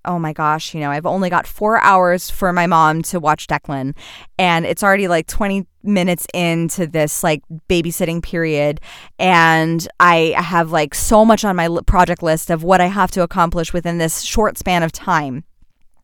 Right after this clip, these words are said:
My old self would have just immediately, like, sat down, sweaty from her workout and messy hair, just gone to work and kinda stank until, like, noon, and then maybe I would have taken a shower.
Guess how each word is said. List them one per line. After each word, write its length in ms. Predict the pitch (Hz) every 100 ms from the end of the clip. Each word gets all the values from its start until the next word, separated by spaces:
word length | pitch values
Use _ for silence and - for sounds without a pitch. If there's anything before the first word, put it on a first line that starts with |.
| _ -
My 220 | 175 220 -
old 260 | 247 254 240
self 440 | - 302 165 165 - - -
would 160 | 233 240
have 80 | 196
just 240 | 233 214
immediately, 1000 | 240 233 247 277 302 247 254 254 247 247 - - -
like, 300 | - 202 190
sat 360 | - - 240 -
down, 400 | 233 226 214 214 - -
sweaty 580 | - - 226 233 285
from 200 | 269 269
her 120 | 254 233
workout 560 | 196 180 196 180 180 - -
and 480 | 190 185 190 180 - -
messy 640 | 190 208 254 - 277 269
hair, 380 | 226 190 180 170
just 340 | - 214 202 -
gone 220 | 190 185
to 80 | 180
work 340 | 151 156 151 -
and 280 | 165 165 -
kinda 220 | 214 165
stank 640 | - - - - 170 160 -
until, 540 | 180 180 190 165 165 160
like, 380 | 165 156 - - _
noon, 540 | 170 175 180 175 165 165
and 180 | 160
then 160 | 175 170
maybe 300 | 170 170 165
I 40 |
would 120 | 156 151
have 80 |
taken 240 | - 143 143
a 40 |
shower. 320 | 143 143 101